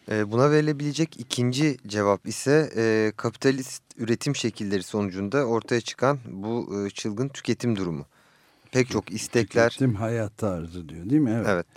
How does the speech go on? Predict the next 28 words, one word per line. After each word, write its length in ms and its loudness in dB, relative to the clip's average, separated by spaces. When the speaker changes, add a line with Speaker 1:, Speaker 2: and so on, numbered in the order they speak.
Speaker 1:
Ee, 420 0
pek 180 -2
çok 180 -8
istekler, 560 0
gereksiz 480 0
üretilen, 460 0
e, 200 -2
gerekli 360 0
olmadığı 300 4
halde 200 2
üretilen 420 -4
mallar, 640 2
e, 100 -4
ve 160 -2
böyle 240 4
bir 60 -6
tüketicilik 720 -4
üzerine 280 2
kurulu 280 -6
ekonominin, 580 -2
e, 320 -4
herkes 400 0
için 180 -6
iyi 140 -2
olmadığını 420 0
görmek 360 0
gerekiyor 480 -4
diyor. 220 -2